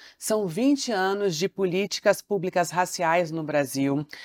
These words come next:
Essa é uma conquista histórica, é uma conquista fundamental pra nós todos, o povo brasileiro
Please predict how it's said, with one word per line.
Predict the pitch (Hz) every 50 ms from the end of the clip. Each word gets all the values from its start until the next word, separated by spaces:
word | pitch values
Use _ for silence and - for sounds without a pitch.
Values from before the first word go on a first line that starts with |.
| - - -
Essa | - - 190 185 -
é | 220
uma | 214 202
conquista | 196 - 208 202 185 - 220 208 - -
histórica, | 220 185 - - - 202 180 175 175 170 180 180 - 185 170 170
é | 165 160
uma | 165 160 160
conquista | - 170 165 - 190 180 - - 185
fundamental | 175 - - 226 240 240 220 214 196 196 180 170 170 - - 170 165 175 170 170
pra | 180 175 165
nós | 165 165 160 170 165 - -
todos, | - 185 180 196 202 165 190 165
o | 175 165
povo | - - 190 190 170 185
brasileiro | 156 175 180 165 156 - 156 151 151 160 175 190 202 202